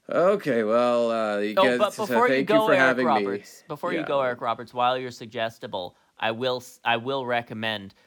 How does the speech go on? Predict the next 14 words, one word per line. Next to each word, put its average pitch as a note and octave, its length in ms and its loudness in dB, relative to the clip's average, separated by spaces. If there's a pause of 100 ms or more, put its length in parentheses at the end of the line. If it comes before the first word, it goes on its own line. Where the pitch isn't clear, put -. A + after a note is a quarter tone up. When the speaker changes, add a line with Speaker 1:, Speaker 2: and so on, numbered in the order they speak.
(220)
Speaker 2:
uh, G2+ 260 2
Speaker 1:
Hmm. - 40 -12
Speaker 2:
Tarquin's A2+ 640 -4
E A2+ 160 -4
P, A2 460 -8 (180)
A G#2+ 80 -8
Tyrant's G#2 400 -2
Demise. F#2+ 520 -6
Go A2 320 -2
listen G#2+ 340 -12
to G2+ 100 -8
it G2+ 80 -4
on F#2 140 -8
Spotify F#2 580 -6